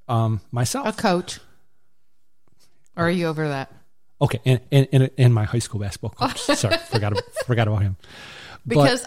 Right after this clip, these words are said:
Speaker 2: I don't see Angry Matt.
Speaker 1: No, you don't. That's the thing. I mean, you, you killed Angry Matt.
Speaker 2: I did?
Speaker 1: So
Speaker 2: So now you're
Speaker 1: for
Speaker 2: loving Matt?
Speaker 1: I wouldn't go that far,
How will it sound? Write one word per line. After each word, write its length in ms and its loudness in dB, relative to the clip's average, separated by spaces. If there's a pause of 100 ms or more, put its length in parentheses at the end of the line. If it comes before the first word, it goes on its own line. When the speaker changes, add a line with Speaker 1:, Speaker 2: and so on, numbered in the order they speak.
Speaker 2:
I 160 -2
don't 260 -6
see 680 -10
Angry 520 -6
Matt. 560 -12 (200)
Speaker 1:
No, 140 4
you 160 6
don't. 240 4
That's 180 0
the 80 0
thing. 300 0
I 80 4
mean, 180 4
you, 640 4 (500)
you 200 8
killed 600 -2
Angry 360 4
Matt. 300 -2 (220)
Speaker 2:
I 260 -4
did? 680 -4 (220)
Speaker 1:
So 400 0 (380)
Speaker 2:
So 140 -4
now 180 4
you're 240 0
Speaker 1:
for 0 -
Speaker 2:
loving 440 -4
Matt? 300 -8 (420)
Speaker 1:
I 120 -8
wouldn't 200 -4
go 180 -6
that 200 -2
far, 300 -6